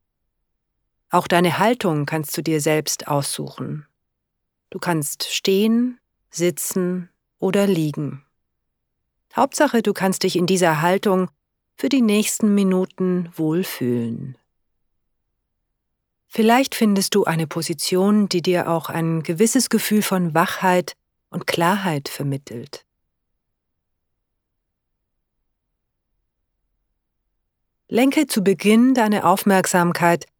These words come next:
auf alles, was du mit deinen Augen wahrnehmen kannst.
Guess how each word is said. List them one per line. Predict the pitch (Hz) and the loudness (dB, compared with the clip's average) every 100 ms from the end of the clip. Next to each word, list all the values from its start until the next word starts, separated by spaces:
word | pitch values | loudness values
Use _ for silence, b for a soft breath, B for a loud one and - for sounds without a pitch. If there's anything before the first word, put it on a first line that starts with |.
| _ - | _ -4
auf | 185 - | -4 0
alles, | 185 202 254 - - | 0 2 2 -2 -4
was | 190 - | -4 -2
du | 196 | -2
mit | 185 180 175 | 0 0 0
deinen | 165 170 - | 0 0 2
Augen | 170 190 208 185 156 | 4 4 2 0 0
wahrnehmen | 143 143 143 143 135 135 | 0 0 2 0 -2 -4
kannst. | 135 143 131 139 - - | -6 -6 -6 -8 -12 -16